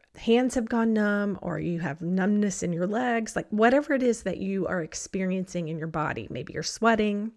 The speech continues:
Okay, and then the fourth question is, "What is my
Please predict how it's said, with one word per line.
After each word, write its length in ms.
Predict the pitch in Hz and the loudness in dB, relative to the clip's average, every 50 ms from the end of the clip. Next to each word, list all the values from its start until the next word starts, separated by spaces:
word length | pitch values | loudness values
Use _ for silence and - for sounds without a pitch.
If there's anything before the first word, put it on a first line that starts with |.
| _ - | _ 0
Okay, 240 | 220 220 - 233 220 | 0 2 4 4 4
and 100 | 185 233 | 4 4
then 120 | 240 233 | 4 4
the 60 | 240 233 | 4 2
fourth 380 | - - - 269 320 311 - | 2 2 2 2 4 2 2
question 460 | - - 240 - - - - 190 190 | 0 -2 -2 0 0 -2 -2 -2 -2
is, 460 | - 185 180 175 165 165 180 - - - - - - - - _ _ _ _ _ - | 0 0 0 2 0 -2 -4 -6 -8 -14 -16 -20 -20 -20 -20 _ _ _ _ _ -6
"What 280 | 214 202 220 247 320 | -2 0 2 4 6
is 200 | 466 480 392 - | 6 6 6 4
my 280 | - 240 233 233 220 | 2 2 2 2 0